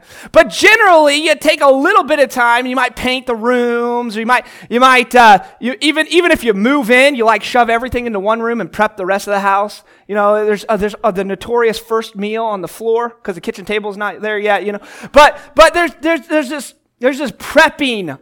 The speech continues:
process that happens when you move into a house. Um, and if we're going to spend eternity in God's kingdom on earth, in a resurrected earth,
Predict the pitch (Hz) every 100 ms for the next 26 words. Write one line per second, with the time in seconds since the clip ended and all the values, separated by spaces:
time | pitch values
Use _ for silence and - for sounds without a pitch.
0 | - - 180 156 180 143 - 151 - 143
1 | - 127 - 160 147 139 135 131 - 131
2 | 131 - - _ - - _ - 240 226
3 | 175 - _ _ _ _ _ _ _ _
4 | _ _ _ _ - 339 269 302 440 403
5 | 415 381 349 - - 339 339 294 - 294
6 | 349 339 285 269 277 208 277 294 247 285
7 | 285 262 240 247 262 240 233 277 220 208
8 | 202 240 254 262 262 247 - 233 269 -